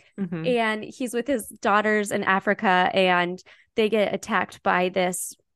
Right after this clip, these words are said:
Speaker 2: beast of a lion. And
Speaker 1: Ooh.
Speaker 2: it was just, <sighs> I don't know, the C G I wasn't that great, and the
Speaker 1: Mm-hmm.
Speaker 2: acting wasn't that great. And like you said,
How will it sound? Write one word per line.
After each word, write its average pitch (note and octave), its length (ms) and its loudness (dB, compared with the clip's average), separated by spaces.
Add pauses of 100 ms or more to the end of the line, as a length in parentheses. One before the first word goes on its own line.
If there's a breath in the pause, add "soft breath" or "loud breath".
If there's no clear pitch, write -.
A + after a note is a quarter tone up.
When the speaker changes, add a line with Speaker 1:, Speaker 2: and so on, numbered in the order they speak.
(360)
Speaker 2:
beast G#3 320 -2
of F#3+ 100 2
a F#3+ 60 0
lion. F#3 600 -2 (380 soft breath)
And F#3+ 420 4
Speaker 1:
Ooh. F3+ 120 -10 (600)
Speaker 2:
it B3 220 2
was A#3+ 360 -2
just, G#3+ 460 0 (140)
<sighs> - 120 -16
I - 580 -10
don't G3+ 200 -4
know, F#3+ 320 0
the G3 100 -6
C C4 320 -4
G C4 160 -4
I F#3+ 300 2
wasn't G3 320 -2
that G3 220 0
great, F#3+ 500 2
and F#3 180 -2
the F#3 40 -2
Speaker 1:
Mm-hmm. - 80 -4
Speaker 2:
acting F#3+ 360 2
wasn't F#3+ 360 0
that F#3 220 2
great. F#3 420 -2
And G3+ 120 -4
like G3+ 200 -4
you A#3 80 -6
said, F#3+ 280 -2